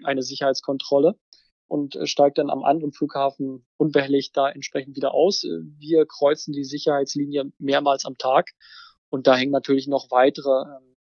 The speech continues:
ja, Auflagen mit zusammen. Auflagen, die andere Unternehmen sicherlich auch haben durch das ganze Thema der Betreiberverantwortung. Bei uns geht das alles noch mal ein Stückchen darüber hinaus, gerade wenn man auch an den Winterdienst denkt,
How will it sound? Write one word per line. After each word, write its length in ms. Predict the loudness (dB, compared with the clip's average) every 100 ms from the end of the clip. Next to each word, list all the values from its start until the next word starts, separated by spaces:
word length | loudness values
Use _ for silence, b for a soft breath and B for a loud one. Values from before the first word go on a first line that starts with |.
| _
ja, 260 | -10 -10 -8 2
Auflagen 560 | 2 2 2 2 0
mit 160 | -6 -4
zusammen. 500 | -6 4 4 4 -6 B B B B 2
Auflagen, 640 | 2 6 6 6 2 -12
die 280 | -10 -8 0
andere 280 | 0 2
Unternehmen 460 | -2 -2 -2 -4 -6
sicherlich 500 | -4 0 0 0 -6 2
auch 320 | 6 6 6
haben 380 | 6 6 4 -6
durch 240 | -6 -6
das 160 | -10 -6
ganze 240 | -6 -6
Thema 180 | -6 -4
der 80 | -4
Betreiberverantwortung. 1000 | -6 -2 4 4 2 -4 -2 -2 -2 -2
Bei 140 | 0
uns 220 | 0 -2
geht 180 | -2 2
das 160 | 2 2
alles 240 | 2 2
noch 140 | -6
mal 220 | 0 0 0
ein 60 | _ _ _ _ -8
Stückchen 440 | 0 0 2 4
darüber 300 | 4 2 -2
hinaus, 500 | -2 0 2 2 -2
gerade 340 | -4 2 2 2
wenn 80 | -2
man 140 | 0
auch 160 | -2 -2
an 80 | -4
den 160 | -2
Winterdienst 580 | -2 0 -2 -2 -12 -4
denkt, 300 | -4 -4